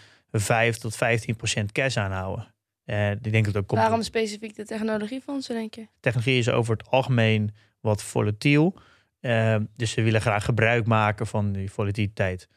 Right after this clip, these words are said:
Speaker 2: Het groeit en daalt.
Speaker 1: Ja, dus
Speaker 2: Dat
Speaker 1: de
Speaker 2: is,
Speaker 1: bewegingen
Speaker 2: eh,
Speaker 1: zijn gewoon wat heftiger.
Speaker 2: Ja.
Speaker 1: Ehm, dus ze willen gewoon, en er zit dus ook daardoor veel sentiment in. Zit, het gaat ook heel erg over,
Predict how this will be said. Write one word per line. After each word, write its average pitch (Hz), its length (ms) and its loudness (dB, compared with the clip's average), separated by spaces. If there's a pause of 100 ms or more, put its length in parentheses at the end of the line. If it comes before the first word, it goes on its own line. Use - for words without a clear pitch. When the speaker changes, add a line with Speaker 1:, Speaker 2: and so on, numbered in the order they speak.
(120)
Speaker 2:
Het - 140 -8
groeit 226 480 0
en 214 340 -4
daalt. 190 440 2 (120)
Speaker 1:
Ja, 120 240 2
dus 104 160 0
Speaker 2:
Dat 110 120 -4
Speaker 1:
de 113 60 0
Speaker 2:
is, 113 60 0
Speaker 1:
bewegingen 113 640 2
Speaker 2:
eh, 110 80 0
Speaker 1:
zijn 110 240 2
gewoon 104 300 4
wat 98 140 0
heftiger. 123 500 0 (260)
Speaker 2:
Ja. 190 160 -10 (460)
Speaker 1:
Ehm, 98 100 -2 (360)
dus 113 200 -2
ze 120 80 -2
willen 110 240 2
gewoon, 104 260 0
en 113 120 -4
er 107 60 0
zit 107 140 -4
dus 107 120 -2
ook 107 120 2
daardoor 104 260 2
veel - 180 -2
sentiment 110 520 -2
in. 117 180 0
Zit, 110 120 -10
het - 100 -20
gaat 107 180 -2
ook 110 60 -12
heel 110 120 2
erg 107 100 0
over, 104 400 2